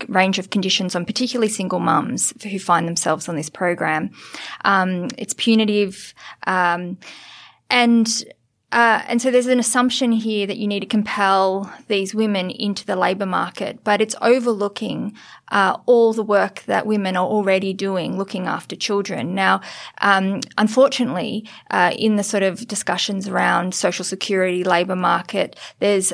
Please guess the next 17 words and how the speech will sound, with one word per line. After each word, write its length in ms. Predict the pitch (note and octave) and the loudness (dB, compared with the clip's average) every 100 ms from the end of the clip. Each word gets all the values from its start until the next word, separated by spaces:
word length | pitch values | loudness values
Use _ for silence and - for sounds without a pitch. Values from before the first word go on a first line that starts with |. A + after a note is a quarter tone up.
| - | -4
a 40 | |
hyper 460 | G3 - A3+ A#3 A#3 | -6 2 2 2 -2
focus 640 | - F3+ F3+ - F3 - - | -2 -2 -2 -4 -2 -2 0
on, 580 | G3 F#3 F3 F3 F3 - | 0 0 0 -4 -8 -8
uh, 300 | F3 F3 D#3+ - | -4 -2 -2 -4
paid 280 | - G#3 A3+ | 0 2 4
employment 800 | B3+ A#3+ A#3+ A3+ A#3+ D4 D4+ - | 2 2 0 2 2 2 0 -4
and 180 | - G#3 | -2 -2
a 60 | G3 | -2
complete 760 | - G#3+ G#3+ - A#3+ G#3+ - - - | -4 -4 -4 -6 -2 0 -2 -6 2
under 260 | G#3+ A3 | 6 6
focus 600 | G#3+ E3+ D#3 - - - - | 4 -2 -4 -6 -4 -4 -2
on 300 | - F#3+ F#3+ | 0 2 2
the 80 | G3+ | 0
contributions 920 | - F#3+ F#3+ G3+ F3+ - E3+ F3 E3+ | 0 0 -2 -4 -2 0 0 -2 -4
of 240 | - F#3 F3+ | -2 -2 -2
unpaid, 640 | F#3 F3+ F#3 F#3+ E3 - | -2 -2 -4 -4 -4 -4